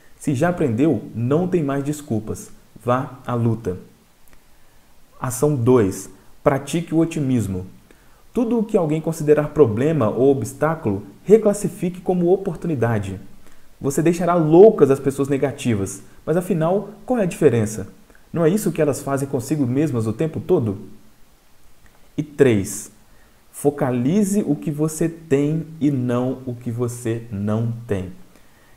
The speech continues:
Focalize o que você tem e não o que você não tem.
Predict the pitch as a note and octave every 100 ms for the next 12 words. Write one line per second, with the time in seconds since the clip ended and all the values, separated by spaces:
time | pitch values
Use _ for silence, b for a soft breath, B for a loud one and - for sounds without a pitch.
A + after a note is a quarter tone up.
0 | b - D#3 E3+ F3+ C3 G#2+ A2 C3+ D3
1 | F3+ G#3+ - A#2+ A#2 B2 A#2+ D#3 D#3 -
2 | B2+ C#3+ E3+ - D3+ C#3+ C3+ C#3+ D#3 D3
3 | C3 - C#3+ D3 C#3+ - C3+ C#3 A#2 B2
4 | C3+ C3 A2 G2